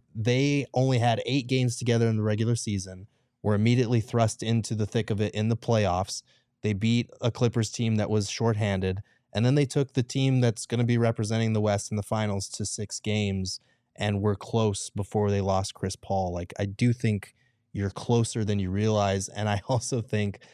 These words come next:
like, I don't, I'm not saying they shouldn't have fired Monty or that that decision looks terrible in retrospect, but it does look a little bit worse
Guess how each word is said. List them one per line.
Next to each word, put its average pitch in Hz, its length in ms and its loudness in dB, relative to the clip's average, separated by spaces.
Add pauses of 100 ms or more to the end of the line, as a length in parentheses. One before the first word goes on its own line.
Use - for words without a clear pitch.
(300)
like, 95 400 -4 (640)
I 123 100 -4
don't, 123 240 -2 (180)
I'm 120 120 2
not 127 200 2
saying 120 260 0
they 110 120 2
shouldn't 117 500 -2
have 113 200 -4
fired 117 460 0
Monty 120 460 0
or 113 100 2
that 95 200 -4
that 101 180 -4
decision 101 400 -10
looks 98 180 -10
terrible 104 460 -4
in 95 80 -6
retrospect, 104 680 -2 (300)
but 101 80 -4
it 120 60 -2
does 175 200 2
look 160 220 4
a 131 100 0
little 151 500 4
bit 135 280 2
worse 110 800 -2